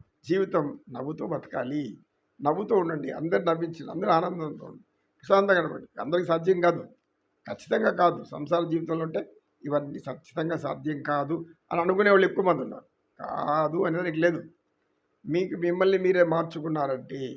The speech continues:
మిమ్మల్ని మీరే మార్చుకున్నారంటే అందరూ మిమ్మల్ని ప్రేమిస్తారు. ఆ ప్రేమ మీరు ఎక్కడ లేని ఆనందాన్ని ఇస్తుంది. అదే భగవంతుడి యొక్క ఆనందం, అదే దైవానందం, అదే బ్రహ్మానందం, పరమానందం.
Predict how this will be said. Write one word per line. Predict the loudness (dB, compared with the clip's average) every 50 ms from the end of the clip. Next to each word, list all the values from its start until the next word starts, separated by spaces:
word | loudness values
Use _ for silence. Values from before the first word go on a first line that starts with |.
| -14 -18 _ _ _ _
మిమ్మల్ని | -6 -4 -2 0 0 0 0 0
మీరే | 0 0 0 2 2 2
మార్చుకున్నారంటే | 0 0 -4 -6 -8 -12 -14 -10 -8 -6 -6 -6 -6 -8 -12 -12 -12 -12 -12 -14 -16 _ _ _ _ _ _ _ -10
అందరూ | -8 -6 -4 -2 -2 -2 -2 -2 0 4 4 4 4
మిమ్మల్ని | 2 -2 -2 -2 -4 -6 -6 -6 -8 -12
ప్రేమిస్తారు. | -14 _ -10 -8 -6 -6 -6 -8 -10 -10 -8 -8 -6 -6 -8 -10 -14 -18 _ _ _ _ _ _
ఆ | -10 -10 -10
ప్రేమ | -10 -8 -6 -4 -2 0 0
మీరు | 0 0 0 0 -2 -4
ఎక్కడ | -6 -10 -4 0 2 4 4
లేని | 6 6 4 4 2 0 -4 -8 -14 _ _ _ _ _ -4 -2 0
ఆనందాన్ని | 2 2 2 4 6 6 6 6 4 2
ఇస్తుంది. | -2 -4 -6 -6 -6 -4 -4 -6 -6 -8 -10 -14 _ _ _ _ -12 -10
అదే | -10 -6 -4 -4 -2
భగవంతుడి | -2 -2 -4 -4 -4 -4 -6 -6 -6 -6
యొక్క | -6 -6 -6 -6
ఆనందం, | -6 -6 -6 -10 -12 -16 -18 _ _ _ _ _ _ _ _ _ _ _ _ _ _ _ -12
అదే | -6 0 2 2 2
దైవానందం, | 4 2 2 2 0 0 -2 -2 -4 -6 -10 -12 -16 -18 -20 -20 _ _ _
అదే | -12 -8 -8 -8
బ్రహ్మానందం, | -6 -6 -8 -8 -6 -6 -6 -6 -8 -8 -8 -8 -6
పరమానందం. | -4 -2 -2 -2 -4 -6 -8 -8 -10 -14 -20 _ _ _ -16 -16